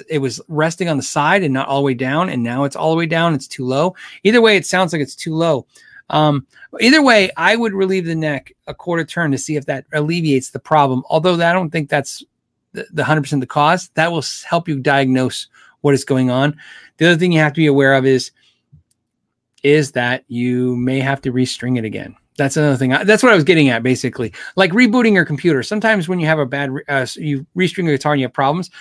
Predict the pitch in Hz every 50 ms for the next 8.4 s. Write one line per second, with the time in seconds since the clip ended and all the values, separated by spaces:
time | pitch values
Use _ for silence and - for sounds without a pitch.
0 | - - - - - 233 262 277 233 196 190 - - 208 208 208 196 165 - -
1 | 175 170 165 147 131 143 156 156 139 120 113 117 120 127 127 120 - - - 123
2 | 131 131 113 - - _ - - - - - - - - - 165 - - 285 302
3 | 381 370 330 285 196 170 170 156 - - 202 196 190 180 180 170 - - 208 208
4 | 220 208 185 175 170 165 160 139 147 175 170 135 113 101 - - _ _ _ _
5 | - 165 170 170 165 165 165 175 185 160 - 185 165 170 208 208 185 151 127 156
6 | 170 165 147 127 117 117 147 165 170 175 220 240 262 - - 240 247 262 240 214
7 | 190 160 147 160 151 - - 147 - - - 143 139 123 156 202 208 151 - 175
8 | 160 151 139 131 131 123 123 117